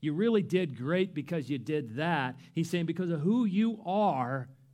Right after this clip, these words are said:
I'm gonna give you this full affirmation."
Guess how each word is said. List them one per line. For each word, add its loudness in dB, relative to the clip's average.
I'm 6
gonna 6
give 6
you 8
this 4
full 0
affirmation." 0